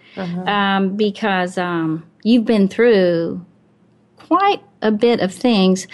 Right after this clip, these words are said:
Speaker 2: but the infertility and all that, when you talked about that in the last show, and if anybody <laughs> hasn't heard that,
Speaker 1: Mm.
Speaker 2: you wanna go back 'cause you were very, very detailed about the embryos and the
Speaker 1: Mm-hmm.
Speaker 2: hydrogen freezing, and, I mean, a-, all of that, um, and the six,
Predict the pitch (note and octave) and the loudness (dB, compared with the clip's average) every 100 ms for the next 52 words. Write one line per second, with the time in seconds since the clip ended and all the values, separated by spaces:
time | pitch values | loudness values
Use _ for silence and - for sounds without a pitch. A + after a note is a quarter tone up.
0 | - - - C4+ - G#3+ A#3 - C4+ C#4 | -20 -6 -2 -2 -2 2 2 4 4 4
1 | B3 - D4 B3+ A3 G#3 - G#3+ A3 G#3 | -2 2 4 4 4 2 2 0 2 2
2 | G#3 G3+ - E4 C4 A3 G3 G3+ E3+ G#3 | 2 2 0 0 0 -2 -2 -2 -2 -4
3 | G3+ G3+ G3 - - B3 A3+ G3+ G3+ B3 | -2 -2 -2 -6 -2 0 2 0 2 2
4 | B3 - C4+ B3+ A3+ - A#3+ G#3+ E3+ - | 0 2 2 2 -2 0 0 0 -2 -4
5 | F3+ - C4+ B3+ A#3+ G#3+ G#3 G#3 A3 A3+ | -8 0 2 2 2 2 0 0 2 2
6 | G#3+ A3 G#3 G#3 A3 G#3 G#3 G3+ G3+ G3+ | 4 2 2 0 0 0 0 0 0 0
7 | G3+ G3 G#3+ G#3 G3+ G3 G3 G3+ G3+ F#3 | -2 -2 -2 0 0 2 2 0 0 -2
8 | D#3 E3+ - - G#3+ G#3+ G#3 G3+ G3+ G3+ | -4 -6 -10 -8 0 2 2 2 2 2
9 | G3 - G#3+ G3+ G3+ F#3+ F#3+ - - A3+ | 0 2 2 2 2 2 0 -4 -2 2
10 | G#3+ - - C#3+ G3 A3 F#3+ F#3+ - - | 2 0 0 0 4 4 2 -2 -8 -12
11 | - _ - - - G3+ G3 F#3 F#3 - | -16 _ -20 -20 -8 -4 0 0 -2 0
12 | G3+ F3+ F3 A3 G#3+ - - - - | 0 0 0 -2 -4 -10 -12 -12 -18